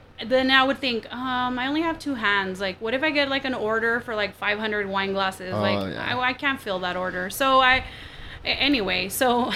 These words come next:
Speaker 1: <laughs> I was at home. I was just doing whatever. Um, so I decided when my, my ex-husband and I started having problems, I was like, "You know what? I need to get a job, because even if I say bye, like, I have no money.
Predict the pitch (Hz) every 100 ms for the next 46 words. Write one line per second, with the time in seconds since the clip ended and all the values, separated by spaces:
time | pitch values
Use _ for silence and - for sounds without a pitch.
0 | - 269 - - - 233 254 262 247 269
1 | 269 269 220 214 196 220 - 190 226 233
2 | 226 208 220 220 196 196 190 196 - -
3 | 220 214 214 208 - - - - - -
4 | - - - 294 294 359 359 302 302 302
5 | 277 - - - - 254 277 277 269 262
6 | - 262 262 269 302 269 277 269 262 262
7 | 240 233 226 311 311 302 294 285 277 -
8 | 226 233 226 214 214 254 254 247 240 226
9 | 202 185 180 180 - 190 208 220 202 190
10 | 185 185 220 247 254 247 233 - 214 202
11 | 202 196 196 196 185 175 285 294 277 269
12 | 269 262 240 196 190 185 202 208 208 214
13 | 190 214 247 247 214 185 -